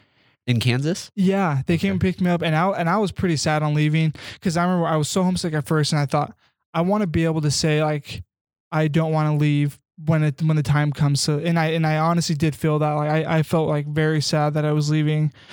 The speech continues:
Speaker 2: And so I think the biggest thing to know about my mission is, uh, I grew up in Kansas.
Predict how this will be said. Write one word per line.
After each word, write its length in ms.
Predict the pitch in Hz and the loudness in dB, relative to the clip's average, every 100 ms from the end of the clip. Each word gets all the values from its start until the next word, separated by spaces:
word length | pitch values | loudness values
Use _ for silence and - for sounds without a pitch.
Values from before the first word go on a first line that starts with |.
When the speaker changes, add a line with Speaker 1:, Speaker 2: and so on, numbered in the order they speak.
| - - - - - | -16 -14 -14 -12 -2
Speaker 2:
And 220 | 165 147 | -2 0
so 300 | - 160 156 | 0 0 0
I 180 | 135 185 | 0 -4
think 320 | - 247 214 - - | -2 -2 -4 -8 -8
the 260 | 156 147 | 0 0
biggest 480 | 143 - 156 160 - | 0 -2 0 0 0
thing 140 | 160 156 | 0 0
to 120 | 151 | 0
know 180 | 147 151 | 0 2
about 160 | 156 | 0
my 140 | 160 160 | 0 0
mission 480 | 160 160 175 170 156 | 2 2 2 2 2
is, 540 | 156 151 143 - - - | 2 2 0 -2 -4 -6
uh, 420 | 156 147 143 143 143 _ _ _ _ _ _ - - _ | -2 0 0 -2 -4 _ _ _ _ _ _ -12 -12 _
I 80 | 170 | -4
grew 180 | 151 170 | 0 0
up 80 | 165 | 0
in 80 | 156 | 0
Kansas. 600 | 156 156 147 147 - | 0 0 0 0 -2